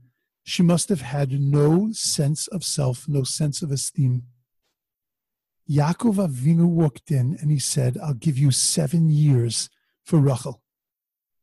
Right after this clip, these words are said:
And with those words, he sent a message to Rachel, "You are valuable." And every single day that Yaakov Avinu worked for Rachel Imenu, she got the message,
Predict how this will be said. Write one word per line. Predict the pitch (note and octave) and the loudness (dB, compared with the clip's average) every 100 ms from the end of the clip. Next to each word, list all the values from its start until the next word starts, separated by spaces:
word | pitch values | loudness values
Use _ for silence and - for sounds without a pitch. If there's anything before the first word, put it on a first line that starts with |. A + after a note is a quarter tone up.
| _ _ | _ _
And | - D#3+ | 0 4
with | D3+ A#2+ B2 | 4 2 2
those | E3 F#3+ A#3+ F3+ | 2 4 4 2
words, | D#3 E3 E3 E3+ | 2 4 4 2
he | - | -2
sent | D#3+ - C#3 - | -2 -2 -2 0
a | |
message | C3 C#3+ D3 - E3+ - | 0 0 0 -2 -6 -6
to | - C#3 | -2 0
Rachel, | C#3 C#3 - F3 F3 _ _ _ | 0 -2 0 -2 -4 _ _ _
"You | C#3 C#3 E3 E3 F3 - _ - | 0 4 6 6 4 0 _ -6
are | D#3 C3+ C#3 C3 _ | -2 0 -2 -4 _
valuable." | D#3+ A#2 C3+ B2+ C3 B2 B2 - _ _ _ _ _ _ _ _ | -10 -2 -2 -2 -4 -4 -10 -14 _ _ _ _ _ _ _ _
And | E3+ - - | -2 -2 -2
every | G#3+ F3+ A#3+ C#4+ | 0 0 0 0
single | C#4 - C4 B3+ B3+ C4 G3 | 0 0 2 2 2 0 0
day | D3 D3+ A#2+ | 0 0 0
that | A2+ D#3+ D3+ | -2 -6 -4
Yaakov | C#3+ D3 A3 A3+ B3 | -4 -4 -4 -2 -2
Avinu | F3+ F#3 D#3+ | 0 2 4
worked | C#3+ C3 F3 - - | 4 4 2 0 -6
for | - G#3 | -2 0
Rachel | F3 D#3+ G#3 | 0 -2 -6
Imenu, | A#3 G#3+ F#3 C#3 B2 C3 - _ _ _ _ _ _ _ _ _ _ | -2 2 2 2 0 -2 -8 _ _ _ _ _ _ _ _ _ _
she | - - G#3+ A#3+ | -6 2 4 4
got | A3 F3+ - | 2 -2 0
the | D3+ | 2
message, | D3 E3 - A3+ G3+ - | 2 0 0 -2 -2 -6